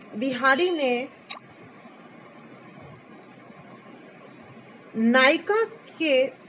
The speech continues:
सौंदर्य का चित्रण किया है। नायिका की जो सखी है, वो नायक के पास आती है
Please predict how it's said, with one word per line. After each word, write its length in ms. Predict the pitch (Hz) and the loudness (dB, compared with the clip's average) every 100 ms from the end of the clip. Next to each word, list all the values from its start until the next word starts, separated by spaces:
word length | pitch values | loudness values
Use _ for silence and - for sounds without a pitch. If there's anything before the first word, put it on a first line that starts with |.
| - | -18
सौंदर्य 840 | - - 302 302 311 320 427 453 | -16 -8 -4 -2 0 2 4 4
का 140 | 453 | 4
चित्रण 440 | 403 302 - 277 294 | -2 -4 -2 0 0
किया 280 | - 202 175 | 0 0 0
है। 260 | 165 151 - - - - - - - - - - - - - | -4 -10 -14 -20 -20 -20 -20 -20 -20 -20 -20 -20 -20 -20 -10
नायिका 400 | 220 233 254 381 | -2 0 2 2
की 160 | 381 370 | 0 -2
जो 160 | 302 359 | -2 -4
सखी 440 | - 254 - 339 | -4 -8 -2 -2
है, 320 | 294 254 330 - - - | 0 -2 -2 -10 -20 -12
वो 100 | - | -2
नायक 440 | 339 269 226 285 - | 0 2 2 0 -2
के 120 | 359 | -6
पास 380 | - 240 277 277 | -4 -4 -2 -2
आती 300 | 220 - 233 | -6 -6 -8
है 280 | 240 262 | -6 -6